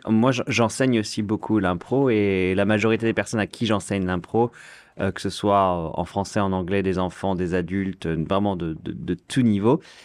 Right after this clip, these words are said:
c'est que je pense que c'est pas, c'est pas des compétences pour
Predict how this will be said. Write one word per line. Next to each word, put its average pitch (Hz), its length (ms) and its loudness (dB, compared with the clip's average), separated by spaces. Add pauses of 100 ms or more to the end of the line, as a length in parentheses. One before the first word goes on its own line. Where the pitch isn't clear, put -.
(220)
c'est - 180 0
que 120 60 -6
je - 60 -12
pense 175 180 2
que 135 80 -2
c'est 120 300 -4
pas, 151 460 2
c'est - 180 -6
pas 139 120 4
des 139 120 0
compétences 123 880 -2 (100)
pour 131 340 4